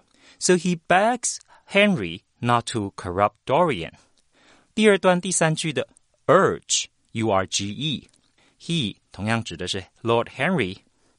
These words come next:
He urges Dorian to seek pleasure in every activity to enjoy life to the fullest.以及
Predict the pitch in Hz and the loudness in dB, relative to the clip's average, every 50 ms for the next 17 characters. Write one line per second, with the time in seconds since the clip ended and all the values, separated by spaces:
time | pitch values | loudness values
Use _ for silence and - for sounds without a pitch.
0 | _ _ _ _ _ _ - - 170 175 - - 190 220 277 269 - - 113 107 | _ _ _ _ _ _ -6 -4 -4 -4 -2 0 2 2 2 0 -2 -2 -2 -2
1 | - - - 139 151 185 202 143 98 90 87 95 - - 87 - - 117 110 _ | -2 -2 0 0 2 2 2 0 0 -2 -4 -6 -6 -6 -4 -2 -2 -4 -4 _
2 | _ - - - 170 190 180 - - 180 - 80 - - 104 110 - - 131 151 | _ -12 -4 0 0 2 2 0 -2 -4 -6 -10 -10 -8 -10 -8 -4 -2 -2 -2
3 | 175 175 208 196 - - 113 - - - 151 131 107 - - 85 85 82 - 87 | -2 -2 -4 -4 -2 -4 -4 -4 -6 -10 -8 -8 -10 -10 -10 -10 -10 -10 -12 -12
4 | - 101 98 - - 101 95 95 95 95 90 92 101 104 - - 107 92 92 - | -10 -8 -8 -6 -4 -4 -4 -4 -4 -4 -2 -2 -2 -4 -6 -8 -10 -8 -10 -8
5 | - - 160 165 120 85 - - - - - - _ _ _ _ _ _ _ _ | -2 0 2 2 0 -2 -2 -2 -2 -2 -4 -8 _ _ _ _ _ _ _ _
6 | _ - 135 139 131 - - 135 151 180 - | _ -10 -8 -8 -6 -4 -4 -4 -4 -6 -6